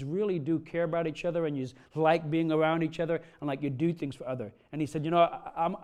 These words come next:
I felt okay coming in there." Big deal, right? Yeah. And you know what? That's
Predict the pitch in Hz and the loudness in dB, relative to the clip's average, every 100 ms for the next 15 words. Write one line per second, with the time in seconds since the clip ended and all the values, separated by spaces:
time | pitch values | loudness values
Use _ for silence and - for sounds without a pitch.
0 | - 160 - 196 196 180 196 170 175 170 | -6 -4 0 2 4 2 0 -2 -2 0
1 | 175 131 117 - 311 180 320 247 151 190 | 0 0 -2 0 0 4 6 6 8 8
2 | 302 - - _ _ _ _ _ _ _ | 8 2 -16 _ _ _ _ _ _ _
3 | _ _ _ _ _ - 180 202 214 220 | _ _ _ _ _ -8 -4 0 2 2
4 | 202 175 214 208 | 2 0 0 -2